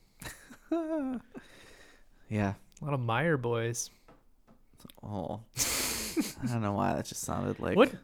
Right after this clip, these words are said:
Speaker 2: what
Speaker 1: some
Speaker 2: sh-
Speaker 1: sort of insurrectionist group.
Speaker 2: <laughs> That's a, the
Speaker 1: <laughs>
Speaker 2: Meyer boys. Um, it sounds like they're about to go solve a mystery. Like the, the Meyer
Speaker 1: Hmm.
Speaker 2: boys are on the case.
Speaker 1: Hmm, sure. <laughs> I like that better.
Speaker 2: Like, what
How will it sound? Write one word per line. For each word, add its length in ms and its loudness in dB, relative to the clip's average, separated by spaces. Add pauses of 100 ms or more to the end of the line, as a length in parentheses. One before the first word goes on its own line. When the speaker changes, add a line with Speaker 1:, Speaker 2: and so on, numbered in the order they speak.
(140)
Speaker 2:
what 180 4
Speaker 1:
some 60 2
Speaker 2:
sh- 80 2
Speaker 1:
sort 160 2
of 100 2
insurrectionist 1000 4
group. 280 10
Speaker 2:
<laughs> 60 -14
That's 480 10
a, 60 10 (380)
the 220 10
Speaker 1:
<laughs> 40 10
Speaker 2:
Meyer 340 10
boys. 460 4 (460)
Um, 480 12 (360)
it 140 2
sounds 220 10
like 160 12
they're 100 12
about 180 8
to 60 2
go 140 6
solve 280 4
a 60 0
mystery. 560 -2
Like 220 -8
the, 180 -8 (280)
the 80 6
Meyer 300 10
Speaker 1:
Hmm. 60 6
Speaker 2:
boys 300 6
are 60 2
on 120 2
the 80 0
case. 480 8
Speaker 1:
Hmm, 140 6
sure. 320 10 (220)
<laughs> 300 4
I 80 10 (560)
like 200 10
that 160 10
better. 260 8
Speaker 2:
Like, 120 6
what 200 8